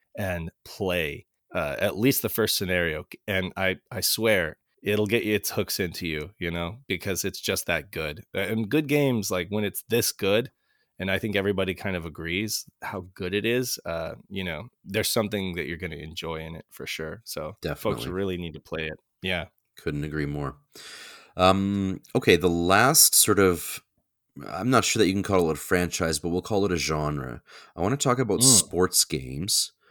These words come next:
Speaker 2: in
Speaker 1: Oh, yeah.
Speaker 2: general, um, on the Genesis versus sports games on the Saturn. So, so really,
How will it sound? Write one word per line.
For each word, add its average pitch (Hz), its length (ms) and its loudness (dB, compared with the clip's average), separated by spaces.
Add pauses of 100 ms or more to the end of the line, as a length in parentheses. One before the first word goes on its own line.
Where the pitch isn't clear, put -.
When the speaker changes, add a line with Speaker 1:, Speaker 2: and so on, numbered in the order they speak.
(280)
Speaker 2:
in 87 140 0
Speaker 1:
Oh, - 0 -
yeah. - 40 -4
Speaker 2:
general, 82 680 0 (720)
um, 80 540 2
on 85 220 2
the 80 80 -2
Genesis 85 540 2
versus 85 500 0
sports - 520 2
games 78 580 -2
on 73 480 -4 (220)
the 80 80 -8
Saturn. 71 520 -2
So, 87 640 2
so - 220 0
really, 85 760 0